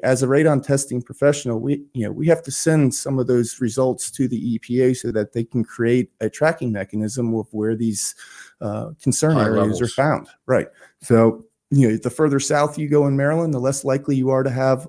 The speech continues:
Speaker 1: uh, a radon issue, because radon, we know, comes from rock decay. And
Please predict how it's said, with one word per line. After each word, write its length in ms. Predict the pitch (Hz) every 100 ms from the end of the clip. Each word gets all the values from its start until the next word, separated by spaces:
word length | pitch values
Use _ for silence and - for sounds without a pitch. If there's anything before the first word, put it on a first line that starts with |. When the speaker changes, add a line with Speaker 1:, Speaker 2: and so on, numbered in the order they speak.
| -
Speaker 1:
uh, 340 | 143 - 147 160 - - - -
a 60 |
radon 400 | 151 180 123 104
issue, 240 | 90 - -
because 320 | 113 - 117
radon, 460 | 117 113 127 131 127
we 100 | 123
know, 220 | 113 135
comes 280 | - 117 123
from 440 | - 127 131 131 _ _ _
rock 240 | 131 180 -
decay. 420 | 95 87 87 107
And 320 | 101 101